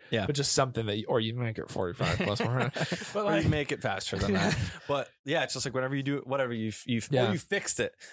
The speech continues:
Speaker 1: That's
Speaker 2: Yeah.
Speaker 1: like the track you do, and then you go get a burger, right? <laughs>
Speaker 2: Right,
Speaker 1: Like,
Speaker 2: right,
Speaker 1: then
Speaker 2: right.
Speaker 1: you celebrate
Speaker 2: Yeah,
Speaker 1: and
Speaker 2: you
Speaker 1: go
Speaker 2: make
Speaker 1: do
Speaker 2: sure
Speaker 1: that.
Speaker 2: the knocking sound's gone, and
Speaker 1: Yep.
Speaker 2: then you're like, "All right, cool."
Speaker 1: So, um, so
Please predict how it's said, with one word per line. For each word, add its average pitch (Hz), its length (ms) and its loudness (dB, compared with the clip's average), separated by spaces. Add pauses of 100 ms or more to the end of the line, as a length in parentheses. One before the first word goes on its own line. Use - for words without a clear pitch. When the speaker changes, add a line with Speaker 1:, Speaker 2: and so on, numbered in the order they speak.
Speaker 1:
That's 156 180 2
Speaker 2:
Yeah. 156 60 2
Speaker 1:
like 127 80 -2
the - 80 -2
track 156 380 -2
you 160 80 -6
do, 151 380 0
and 143 140 -2
then 151 160 2
you 131 60 -2
go 120 100 2
get 110 140 2
a 107 40 0
burger, 104 360 0
right? 143 160 2
<laughs> 147 200 2
Speaker 2:
Right, - 0 -
Speaker 1:
Like, 170 100 2
Speaker 2:
right, 165 120 4
Speaker 1:
then 160 140 2
Speaker 2:
right. 151 100 2
Speaker 1:
you 143 80 0
celebrate 135 360 0
Speaker 2:
Yeah, 156 40 4
Speaker 1:
and 139 80 0
Speaker 2:
you 123 40 4
Speaker 1:
go 113 40 2
Speaker 2:
make 110 120 2
Speaker 1:
do 110 40 2
Speaker 2:
sure - 80 4
Speaker 1:
that. - 100 2
Speaker 2:
the 160 60 -4
knocking 139 380 -2
sound's 117 300 0
gone, 107 320 2
and - 20 -2
Speaker 1:
Yep. 127 40 2
Speaker 2:
then 127 120 4
you're 123 40 2
like, 107 140 2
"All 135 80 4
right, 123 140 0
cool." 123 220 0
Speaker 1:
So, 127 420 0 (100)
um, 110 540 -2 (300)
so 123 200 2